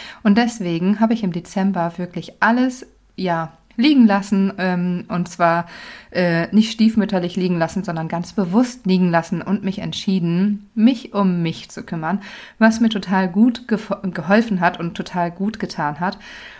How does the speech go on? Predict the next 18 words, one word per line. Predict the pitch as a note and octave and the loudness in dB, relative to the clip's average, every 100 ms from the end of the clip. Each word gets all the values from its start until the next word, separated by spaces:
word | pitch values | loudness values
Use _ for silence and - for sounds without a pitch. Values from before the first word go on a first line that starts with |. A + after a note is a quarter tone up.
| - - | -16 0
Ja, | F#3+ A3+ A3 | 6 6 4
weil | F#3 F#3+ F#3+ | 2 2 0
ich | F#3 | -4
einfach, | E3+ F#3 - F#3 F3+ F3+ - | -2 -2 0 0 0 -4 -8
ähm, | - F3 E3+ E3+ F3 E3+ - _ _ _ _ _ _ _ - | -4 -2 0 0 -2 -4 -14 _ _ _ _ _ _ _ -6
neu | F3 F#3 F#3 | 0 2 2
strukturieren | - - F#3+ F#3+ G3+ A#3 G#3+ G3+ | -2 -4 -4 0 6 8 8 4
konnte, | G3 F#3+ F#3 G3+ F#3 | 2 2 2 0 0
neue | F#3 F#3 F#3 | 2 0 0
Ideen | G3+ F#3+ G#3 G#3+ G3 | -4 -4 -2 0 0
fassen | - F3 - F3+ | 0 -2 -2 -8
konnte | - F3+ F3 G3 | -4 -4 -4 -4
im | - F#3 | -2 0
Dezember | F#3 F3+ - F#3 F#3 F3 F3 - - - | -2 -4 -2 0 0 0 -2 -8 -18 -18
für | - A#3 A#3 | -2 2 4
Sichtwechselerziehung, | G#3 G#3+ - F3+ - D#3+ E3+ - G3 F#3+ F#3 E3+ | 4 2 -2 -4 -4 -4 -4 -2 0 2 2 2
was | F3+ G#3+ - | 2 2 0
auch | F#3+ G3+ G#3 | 2 2 0